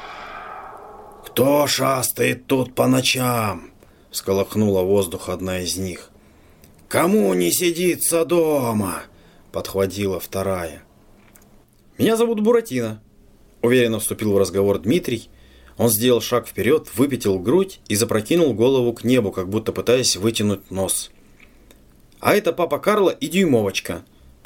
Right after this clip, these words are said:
указал он на спутников, перепутав всех героев сказок.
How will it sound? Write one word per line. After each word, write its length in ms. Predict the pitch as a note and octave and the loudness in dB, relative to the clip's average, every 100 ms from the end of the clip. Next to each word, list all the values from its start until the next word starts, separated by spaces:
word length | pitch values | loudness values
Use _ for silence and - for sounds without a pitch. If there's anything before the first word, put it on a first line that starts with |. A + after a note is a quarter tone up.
| - | -12
указал 580 | F#2 - G2+ B2 D#3 - - | -6 -2 2 2 2 -2 -4
он 160 | A2 | 2
на 100 | G#2+ | 2
спутников, 640 | G2 - D#3 - A2 - - - | 0 -2 -4 -2 -6 -8 -10 -2
перепутав 560 | G#2+ A2 D3 D#3+ B2 | 0 0 0 -2 -2
всех 400 | - - A#2+ A2+ | -2 0 0 -2
героев 400 | F2+ G#2+ A2 G2+ | -2 2 4 2
сказок. 520 | - G2 F2 D#2+ - | 0 -2 -4 -6 -14